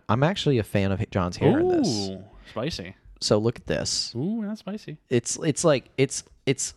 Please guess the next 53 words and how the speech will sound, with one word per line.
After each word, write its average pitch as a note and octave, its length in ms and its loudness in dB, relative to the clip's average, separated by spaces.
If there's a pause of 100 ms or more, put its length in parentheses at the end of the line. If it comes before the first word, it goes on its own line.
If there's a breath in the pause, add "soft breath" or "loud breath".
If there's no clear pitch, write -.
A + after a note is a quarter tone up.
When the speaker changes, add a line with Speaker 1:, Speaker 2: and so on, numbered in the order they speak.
Speaker 1:
adult B2+ 440 2
hair C3+ 280 2
let A#2+ 260 2
a B2+ 40 4
little C3+ 240 2
loose. G#3 500 0
Speaker 2:
Mm-hmm. B2 300 -6 (160)
Speaker 1:
It's - 100 -8
adult D3+ 440 2
hair F3 280 0
let E3+ 160 -4
a - 40 0
little F3+ 200 0
Speaker 2:
Yeah. F#3+ 100 0
Speaker 1:
loose. - 420 -4 (640 loud breath)
Um, C#3+ 240 2
he's B2 160 -4
got D#3+ 120 6
a F#3 40 -2
little F#3+ 160 -2
stubble - 640 0 (180)
and C#3 120 4
some B2 280 0
chest - 420 -2
hair A2+ 220 2
coming G3 240 -2
out F3 100 2
of E3 80 -2
the F3 80 -4
Speaker 2:
Oh. - 60 -2
Speaker 1:
neck. - 360 -2 (140)
You B2 80 -4
see A#2+ 240 0
Speaker 2:
Are A#2 40 -4
we B2 60 4
Speaker 1:
that? B2 60 4
Speaker 2:
including B2+ 400 0
chest A#2 240 -4
hair D#3+ 160 -6
in E3+ 80 -8
the E3+ 100 -8
range? E3 120 -2
Speaker 1:
Well, D4 340 4
I A#3 60 -4
just, - 280 -4
the G3 120 6
overall F#3+ 380 4
package, C3+ 520 0
I - 100 2
Speaker 2:
Yeah. G1+ 60 0
Speaker 1:
would F#2 140 0
say. - 380 -4 (100)
So B2+ 480 2